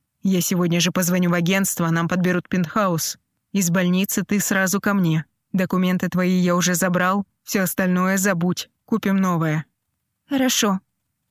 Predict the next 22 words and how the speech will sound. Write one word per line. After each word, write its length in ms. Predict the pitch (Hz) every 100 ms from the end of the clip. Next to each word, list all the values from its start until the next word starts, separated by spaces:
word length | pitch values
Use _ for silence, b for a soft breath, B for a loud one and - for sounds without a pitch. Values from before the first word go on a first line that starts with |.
| _ _ _ _ _ -
Всю 220 | - 214
эту 180 | 196 196
неделю 420 | 190 185 208 196
Полина 360 | - 180 185 185
немного 400 | 185 185 185 180
не 120 | 180
в 60 |
себе 320 | - 190 180 202
и 60 |
не 160 | 185 170
особо 400 | 170 - 214 196
разговорчива, 880 | 180 170 185 175 170 - 170 165 - _
но 100 | 226
я 140 | 220 214
не 140 | 208
наседаю, 580 | 214 214 233 196 160 165 - _ _ _
понимая, 460 | 202 180 180 190 185
что 200 | - 175
каждый 360 | 196 202 180
переживает 560 | 170 175 165 175 175 170
горе 300 | 170 185 175
по-своему. 680 | 180 - 202 196 170 165